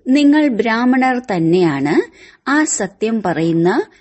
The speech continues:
ജ്ഞാനസാഗരന് മുന്നിൽ ഇരിക്കുന്നത്. പാടാറുണ്ട്,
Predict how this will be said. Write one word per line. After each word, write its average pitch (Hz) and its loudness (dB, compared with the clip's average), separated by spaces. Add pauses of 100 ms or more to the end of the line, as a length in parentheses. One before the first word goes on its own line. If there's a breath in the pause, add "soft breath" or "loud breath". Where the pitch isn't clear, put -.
(200 soft breath)
ജ്ഞാനസാഗരന് 202 0
മുന്നിൽ 180 -2 (300)
ഇരിക്കുന്നത്. 175 -2 (880)
പാടാറുണ്ട്, 165 0